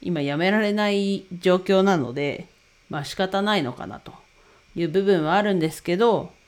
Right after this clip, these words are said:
やっぱりこう、この先考えた時に、まあ、やらなくていいことなのかなと、自分の中では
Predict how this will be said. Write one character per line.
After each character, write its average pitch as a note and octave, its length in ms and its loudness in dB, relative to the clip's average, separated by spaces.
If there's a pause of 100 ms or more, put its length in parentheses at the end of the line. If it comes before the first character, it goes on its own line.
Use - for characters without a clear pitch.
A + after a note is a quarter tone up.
(240)
や F#3+ 80 -6
っ F#3+ 40 -16
ぱ B3 140 -2
り G3 140 -2
こ C3 380 -4
う、 - 60 -20
こ F3 80 -8
の E3 140 -4
先 F3+ 440 -6 (1300)
考 G3 260 -2
え G3 80 0
た F#3 160 -6
時 D#3+ 320 -8
に、 F#3+ 400 -2 (100)
ま G#3+ 80 -4
あ、 A3 40 0
や D3 200 2
ら D#3 120 0
な F3+ 140 0
く F#3 120 -14
て - 360 -8 (260)
い E3 80 -6
い E3+ 40 -6
こ C#3 160 -10
と C3 120 -8
な A#2+ 120 -10
の B2+ 100 -10
か B2+ 160 -14
な A#2 120 -14
と、 - 120 -20 (680)
自 - 140 -8
分 C#3+ 140 -6
の D#3 80 -4
中 F#3 240 -4
で A3+ 80 -2
は F#3 240 0